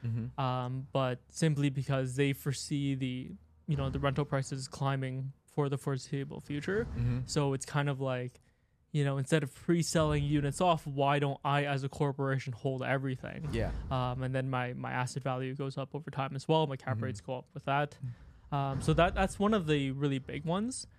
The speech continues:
Speaker 2: Um, but, you know, on, on the flip side, the government's also increasing D C C significantly as well.
Speaker 1: Yeah.
Speaker 2: So it's kind of like
Speaker 1: They
Speaker 2: with,
Speaker 1: are.
Speaker 2: with our industry, it's, it's like you're doing one thing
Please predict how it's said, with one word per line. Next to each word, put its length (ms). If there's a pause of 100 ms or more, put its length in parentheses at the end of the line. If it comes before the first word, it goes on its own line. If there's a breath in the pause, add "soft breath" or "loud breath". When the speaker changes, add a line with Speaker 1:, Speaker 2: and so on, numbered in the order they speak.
(240 soft breath)
Speaker 2:
Um, 600
but, 340 (320)
you 120
know, 100
on, 240
on 140
the 60
flip 280
side, 320
the 80
government's 420
also 300
increasing 960
D 120
C 160
C 220
significantly 840
as 300
well. 340
Speaker 1:
Yeah. 340
Speaker 2:
So 200
it's 140
kind 240
of 160
like 320 (180 soft breath)
Speaker 1:
They 120
Speaker 2:
with, 240
Speaker 1:
are. 20
Speaker 2:
with 240
our 160
industry, 560
it's, 320 (1080)
it's 320
like 320 (140)
you're 120
doing 300
one 200
thing 420